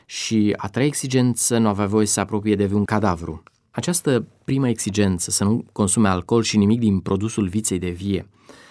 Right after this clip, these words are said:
era un mijloc de a proteja integritatea celui chemat, ca în acel timp el să nu fie posedat de alt spirit, al lui Bahu sau al altuia,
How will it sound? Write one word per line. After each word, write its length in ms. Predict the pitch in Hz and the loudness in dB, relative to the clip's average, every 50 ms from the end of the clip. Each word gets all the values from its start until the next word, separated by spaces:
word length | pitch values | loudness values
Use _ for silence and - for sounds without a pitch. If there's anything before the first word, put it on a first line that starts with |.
| - - - - - _ _ _ _ _ | -20 -20 -20 -20 -20 _ _ _ _ _
era 200 | - 127 131 156 | -6 -4 -2 -2
un 120 | 156 139 | 0 0
mijloc 360 | 127 131 131 131 127 117 107 | 0 0 0 0 0 -2 0
de 100 | 113 113 | 2 2
a 160 | 107 104 101 - _ _ _ _ _ _ _ _ _ _ _ | 2 2 0 -4 _ _ _ _ _ _ _ _ _ _ _
proteja 760 | - 143 123 117 - - 113 107 95 95 107 113 107 95 85 - _ _ _ _ - - _ | 2 4 4 4 4 4 2 2 4 2 2 2 2 0 -2 -6 _ _ _ _ -20 -12 _
integritatea 800 | - 135 117 101 - 110 101 107 98 95 - - 123 123 - 110 | 2 2 4 4 4 2 2 2 -2 0 0 0 0 0 0 -4
celui 280 | 98 - 117 104 104 98 | -2 0 0 0 0 0
chemat, 760 | 98 - - 101 92 95 104 107 110 - - - - - _ _ _ _ _ _ _ - - - _ _ _ | -2 0 0 2 2 2 2 0 -2 -6 -12 -18 -18 -20 _ _ _ _ _ _ _ -20 -20 -20 _ _ _
ca 280 | _ - 110 104 98 - | _ 0 2 2 2 0
în 160 | - 156 113 110 | 0 0 0 0
acel 320 | 104 104 - - 165 156 | 0 -2 -2 -2 -2 -2
timp 560 | 151 - - - 107 101 92 90 - - _ _ _ _ _ _ _ _ _ _ _ | -2 -4 -2 0 0 0 0 -2 -4 -10 _ _ _ _ _ _ _ _ _ _ _
el 280 | - 123 120 117 113 110 | 0 2 4 4 4 2
să 160 | - - 127 | 0 0 0
nu 100 | 127 139 | 0 0
fie 280 | 131 - 113 104 101 101 - _ _ _ _ _ _ | 0 2 0 0 0 -2 -10 _ _ _ _ _ _
posedat 440 | - 107 101 - - 101 101 101 95 | -6 -4 -2 0 2 2 2 2 2
de 80 | 95 98 | 2 2
alt 160 | 98 92 90 | 2 2 2
spirit, 640 | - - - 110 104 92 85 82 - - - - - _ _ _ _ _ _ | 0 0 2 2 4 4 2 -6 -10 -14 -16 -16 -18 _ _ _ _ _ _
al 100 | _ 101 | _ -4
lui 120 | 98 95 87 | -4 -4 0
Bahu 360 | 85 107 113 110 - - 98 | 2 2 2 2 0 -6 -10
sau 420 | 101 - - - 80 87 - - _ - | -8 -6 -4 -4 -4 -6 -8 -12 _ -6
al 140 | - 107 98 | -4 0 2
altuia, 520 | 107 113 107 95 - 92 87 92 107 - | 2 2 2 2 0 -2 -2 -2 -4 -8